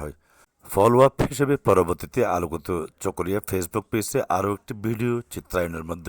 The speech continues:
দিয়ে এবং সাবেক চেয়ারম্যান আজিমুল হকের বক্তব্য সহকারে একটি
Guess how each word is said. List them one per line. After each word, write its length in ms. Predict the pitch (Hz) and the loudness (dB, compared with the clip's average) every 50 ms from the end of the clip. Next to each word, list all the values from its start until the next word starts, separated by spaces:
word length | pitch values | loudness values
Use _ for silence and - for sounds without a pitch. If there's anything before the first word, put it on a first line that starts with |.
| 98 | -8
দিয়ে 140 | 101 147 - _ _ _ - - - _ _ - | -8 -10 -12 _ _ _ -20 -20 -20 _ _ -8
এবং 160 | 82 95 107 110 - - | -6 -6 -6 -6 -8 -2
সাবেক 260 | - 123 113 107 110 - - | 2 2 2 2 0 -6 -4
চেয়ারম্যান 320 | - 104 98 92 110 110 - - 80 | -2 -2 0 0 -2 -6 -4 -4 -4
আজিমুল 360 | 90 82 85 87 85 82 82 78 82 | -4 -4 -8 -6 -6 -6 -6 -6 -8
হকের 260 | 101 - - 120 117 - _ _ _ _ - - _ _ - 76 | -10 -4 -4 -4 -4 -6 _ _ _ _ -20 -20 _ _ -6 -6
বক্তব্য 360 | 85 - - - 98 82 80 90 80 | -6 -6 -4 -6 -8 -4 -2 -4 -2
সহকারে 460 | - - 107 104 - - 120 110 117 - - _ _ | -2 -4 -6 -6 -2 -2 -2 -2 -2 -6 -10 _ _
একটি 260 | 87 87 - - 107 | -12 -12 -10 -10 -10